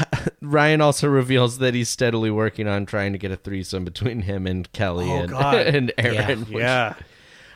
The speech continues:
Speaker 1: Um, the next episode after this is, uh, The Podcast.
Speaker 3: I think we have The Third Floor.
Speaker 1: Oh, uh, uh, pardon me. We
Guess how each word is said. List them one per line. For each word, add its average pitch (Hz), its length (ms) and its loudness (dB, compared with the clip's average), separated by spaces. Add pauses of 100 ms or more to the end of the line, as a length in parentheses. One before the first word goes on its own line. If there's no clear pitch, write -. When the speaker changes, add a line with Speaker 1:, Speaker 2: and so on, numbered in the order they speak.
(120)
Speaker 1:
Um, 147 340 4 (200)
the 165 200 0
next 202 520 0 (180)
episode 151 520 2
after 139 280 2
this 139 440 0 (120)
is, 135 340 2
uh, 123 220 4
The 117 160 0
Podcast. 185 1000 2 (160)
Speaker 3:
I 147 100 -4
think 196 200 -8
we 175 120 0
have 180 80 2
The 170 60 -10
Third 185 200 -2
Floor. 143 260 -4 (600)
Speaker 1:
Oh, 160 160 8
uh, 151 160 6 (100)
uh, 139 120 6 (160)
pardon 107 300 4
me. 78 160 2
We 69 60 -14